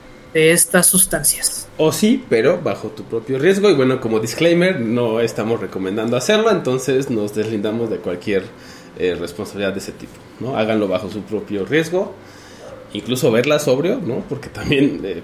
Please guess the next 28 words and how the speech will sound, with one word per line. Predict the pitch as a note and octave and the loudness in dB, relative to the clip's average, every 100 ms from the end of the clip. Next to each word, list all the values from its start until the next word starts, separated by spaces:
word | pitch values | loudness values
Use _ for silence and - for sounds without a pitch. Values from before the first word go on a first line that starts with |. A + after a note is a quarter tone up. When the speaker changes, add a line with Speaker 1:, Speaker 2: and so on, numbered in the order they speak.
| - | -6
Speaker 2:
pueden | G2+ G2+ | -4 -2
llegar | F#2+ G2 | 0 0
a | G2+ | 2
Speaker 1:
Sí. | G2 | 4
Speaker 2:
ser | F#2+ G#2 - - | 4 2 -6 -4
perturbadoras. | C#3 A2+ - A2+ A2 G#2 A2 F2 - - - - - - - - - - - - - - - - - - - - | 0 0 2 0 0 -2 -2 -4 -10 -16 -18 -20 -20 -20 -20 -20 -20 -20 -20 -20 -20 -20 -20 -20 -20 -20 -20 -20
Speaker 1:
Sí, | - E3+ D#3+ | 0 2 4
sí, | D#3 | 2
sí. | D3 D#3 C3+ - - - - - - - - - - - - - - - - - - - - - - - - - - | -2 -6 -8 -12 -18 -20 -20 -20 -20 -20 -20 -20 -20 -20 -20 -20 -20 -20 -20 -20 -18 -16 -14 -16 -18 -20 -20 -2 2
Speaker 2:
Y | |
bueno, | E3+ F#2+ | 4 2
pues | F#2+ | 0
vamos | A2+ D#3+ F3 | 2 2 2
con | C#3+ | 2
la | A2 | 2
primera, | G2+ F#2+ E2+ | 2 0 0
¿no? | G2 D#3 | 0 0
Entonces | D#3+ C#3+ D3 D3 C#3+ - | 2 0 4 2 2 0
es | B2 B2+ - | -2 -2 0
de | A#2+ | 2
mil | A#2+ B2 | 4 4
novecientos | A#2+ B2 A#2 A2+ A2+ | 2 0 -4 -4 -4
sesenta | G2+ A2+ A2 | -6 -4 2
y | C#3+ | 2
ocho, | F3 F3 E3+ A2+ | 2 4 2 4
es | A2 A2 | -2 -2
un | A#2+ A#2 A#2 - | -4 -2 -4 -4
clásico | G#2+ A#2 - C#3 E3 | -2 -2 -2 -6 -4